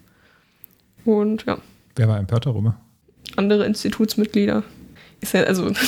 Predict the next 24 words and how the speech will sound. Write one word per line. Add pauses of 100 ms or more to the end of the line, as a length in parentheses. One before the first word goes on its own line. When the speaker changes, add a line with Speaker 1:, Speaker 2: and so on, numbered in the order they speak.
(280)
Speaker 1:
<laughs>
kann
man
jetzt
sehen, (240)
sie
war
relativ
entspannt. (180)
Ähm, (1080)
ja. (680)
Ähm,
das
aber
generell, (400)
äh,
lässt
sich
sagen, (680)
äh, (100)
ich
meine,
sie
ist